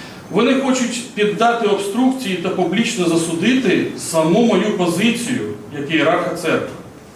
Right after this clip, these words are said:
позицію захисту канонічного устрою церкви,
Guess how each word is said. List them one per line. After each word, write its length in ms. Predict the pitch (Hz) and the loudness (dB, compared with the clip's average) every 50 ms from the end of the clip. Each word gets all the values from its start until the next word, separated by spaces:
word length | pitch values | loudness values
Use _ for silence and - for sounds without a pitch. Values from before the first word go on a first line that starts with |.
| - - - - - - - - - - - - - - - - - - - - | -20 -20 -20 -20 -20 -20 -20 -20 -20 -20 -20 -20 -20 -20 -20 -20 -20 -20 -16 -2
позицію 560 | - 175 175 180 247 254 262 - 226 214 190 160 | 0 2 2 4 2 2 2 2 2 2 2 2
захисту 600 | 135 135 185 208 226 233 240 247 - - 247 240 | 2 2 2 2 2 2 0 -4 -4 -6 -8 -6
канонічного 800 | - 202 180 175 160 160 180 185 - 190 196 196 214 - - | -4 -2 -2 0 2 2 2 0 0 -2 -2 -2 -2 -2 -4
устрою 420 | - 160 170 165 160 175 175 175 175 | -4 -6 -6 -4 -4 -4 -2 -2 -4
церкви, 420 | 175 - 127 120 - - - - | -4 -4 -4 -4 -6 -6 -10 -12